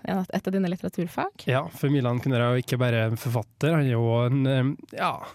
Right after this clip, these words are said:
Speaker 2: ganske så kjent litteraturteoretiker også. Jeg tror han er
Speaker 1: Mhm.
Speaker 2: litt sånn der at han, på det feltet at han er, han er en mann å regne med, liksom, som har, eh,
Speaker 1: Som har noe å komme med der.
Speaker 2: <laughs> Ja.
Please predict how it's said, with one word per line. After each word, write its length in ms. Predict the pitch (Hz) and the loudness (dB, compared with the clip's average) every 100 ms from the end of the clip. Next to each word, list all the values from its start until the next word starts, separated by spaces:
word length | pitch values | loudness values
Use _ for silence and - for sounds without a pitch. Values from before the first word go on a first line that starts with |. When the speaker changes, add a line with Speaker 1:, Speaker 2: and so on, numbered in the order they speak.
| - _ _ _ _ _ _ - | -20 _ _ _ _ _ _ -2
Speaker 2:
ganske 480 | 156 135 - - 156 | 0 0 -2 -4 -2
så 640 | - 196 196 185 185 190 185 | 0 2 4 2 0 -2 -4
kjent 320 | - 165 175 | -2 -2 0
litteraturteoretiker 1000 | 175 135 123 127 113 123 117 110 - 156 | -2 -2 -2 -2 0 0 -2 -4 -2 -2
også. 140 | 190 - - | -2 -6 -4
Jeg 80 | - | 2
tror 80 | 139 | 4
han 80 | 240 | 6
er 80 | 202 | 4
Speaker 1:
Mhm. 40 | |
Speaker 2:
litt 120 | 180 - | 0 0
sånn 340 | 170 160 151 | 0 2 2
der 140 | 143 151 | 2 0
at 120 | 147 | 0
han, 100 | 151 | -2
på 140 | 135 147 | 0 0
det 80 | 139 | 0
feltet 200 | 123 127 | -2 -2
at 100 | 127 | 0
han 160 | 135 | 0
er, 220 | 135 127 131 127 _ _ _ - - _ _ _ _ _ | 2 2 0 -4 _ _ _ -20 -20 _ _ _ _ _
han 120 | 151 143 | 0 2
er 40 | |
en 60 | 135 | 2
mann 160 | 135 | 2
å 60 | 139 | 0
regne 160 | 135 117 | -2 -4
med, 100 | 113 | -2
liksom, 220 | 151 151 | -2 -2
som 140 | 139 143 | -2 -2
har, 260 | 120 120 120 | 0 0 0
eh, 300 | 120 123 131 - - - _ _ | 0 -2 -6 -12 -20 -20 _ _
Speaker 1:
Som 140 | - 202 | -8 -4
har 120 | 175 | -2
noe 100 | 175 | -2
å 40 | - | 0
komme 280 | 185 143 147 | -2 -4 -4
med 120 | 165 | 0
der. 800 | 139 127 120 233 - 175 196 143 | 2 2 4 4 4 4 2 -2
Speaker 2:
<laughs> 480 | 143 156 147 120 131 | -6 -12 -12 -8 -4
Ja. 160 | 127 | -4